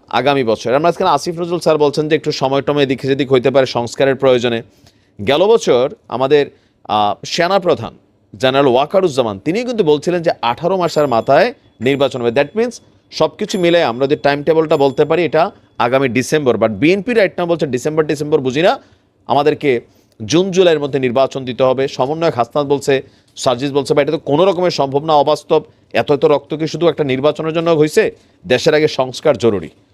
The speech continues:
তো যে সংস্কার বনাম নির্বাচন খেলা শুরু হয়েছে বিএনপি বনাম বাকিদের সাথে, এটা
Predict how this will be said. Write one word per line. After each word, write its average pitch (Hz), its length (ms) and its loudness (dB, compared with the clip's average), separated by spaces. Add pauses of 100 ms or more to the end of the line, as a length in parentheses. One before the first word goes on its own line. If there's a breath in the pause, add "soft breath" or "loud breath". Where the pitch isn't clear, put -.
(400 soft breath)
তো 139 80 2
যে 151 160 0
সংস্কার 175 520 0
বনাম 190 240 2
নির্বাচন 156 440 2
খেলা 147 260 2
শুরু 151 240 0
হয়েছে 180 400 2 (360 soft breath)
বিএনপি 143 380 0
বনাম 160 260 0
বাকিদের 156 340 0
সাথে, - 340 -4 (580)
এটা 131 380 2